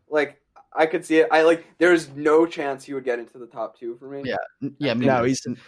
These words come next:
Speaker 2: not,
Speaker 3: and I'm
Speaker 2: not
Speaker 3: very,
Speaker 2: possible.
Speaker 3: I'm very anti him cracking my top three. Like, I feel that strongly about Suggs, but, like, I, these dudes matter. Like, these type of guys matter. Someone that can be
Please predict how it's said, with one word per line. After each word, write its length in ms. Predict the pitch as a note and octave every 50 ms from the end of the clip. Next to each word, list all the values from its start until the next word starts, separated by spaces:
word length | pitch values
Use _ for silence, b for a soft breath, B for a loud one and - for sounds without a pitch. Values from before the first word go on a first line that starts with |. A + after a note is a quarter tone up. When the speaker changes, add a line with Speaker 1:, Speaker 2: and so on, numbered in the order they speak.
| -
Speaker 2:
not, 260 | C3 C3 B2+ A2+ F#2+ - _ _ _ _ - -
Speaker 3:
and 100 | F3+ G3+
I'm 120 | G#3+ G#3+
Speaker 2:
not 100 | - -
Speaker 3:
very, 320 | F#3+ G3 G3 G3 F#3 F3+
Speaker 2:
possible. 80 | - D#3+
Speaker 3:
I'm 120 | F#3 F#3+
very 320 | E3 D3 F#3 F3+ F3+ E3+ D#3+
anti 540 | D3 D#3+ D#3 D3 - E3 D3 D3 C#3 C3+ B2+ - _ _ _ _ _ _ -
him 400 | C3 - D#3 D#3 C#3+ C3+ C3 B2
cracking 420 | - - D3 C3 B2+ - C3 A#2+
my 140 | A#2 A2+ A2+
top 300 | - - A#2+ G#2+ - -
three. 200 | B2 A#2+ A#2 A#2+
Like, 140 | A2+ A2+ -
I 100 | A#2+ A#2
feel 200 | - B2 A#2+ A2+
that 100 | A2 A2
strongly 280 | - - A#2+ A#2 A#2
about 200 | A2 A2 A2 -
Suggs, 380 | - A#2+ A2+ A2+ A#2+ A#2 - - _ _ _ _ _ _ _ _ _ _ _ _ _ _
but, 160 | - F#3+ F3
like, 300 | E3+ F#3+ G3+ F#3 - - B B B B B B B B B _ _ _ _ - -
I, 80 | C3+ D#3+ - _ _ _ _ _ _ _ _ _ _ - _ _ _ - -
these 200 | - G3+ B3 G#3
dudes 320 | - - A#3 C4+ C4 F#3+ -
matter. 600 | C3 A#2+ A#2+ - F3+ A#3 A#3+ F#3+ - - - - _ _ _ _ _ _ -
Like, 180 | F3 F3 D3 -
these 380 | B2+ B2 C3+ F#3+ A3+ B3 - -
type 260 | - A#3+ A3 G#3+ -
of 120 | G3+ D3+
guys 400 | - G3+ F3+ F#3 F3+ F3 D#3+ C#3
matter. 540 | D#3 D3 E3+ G3 F#3+ F3 C#3 A2+ G#2 - - _ _ _ _ _ _ _ _ _ _ _ _ _ _ _ -
Someone 320 | - - F#3 F#3 G3 G#3
that 160 | G3+ F#3+ F#3 -
can 240 | - E3+ E3+ C#3+
be 540 | A#2 - C#3+ D#3 F#3 G3 E3+ C3+ A#2+ A2+ -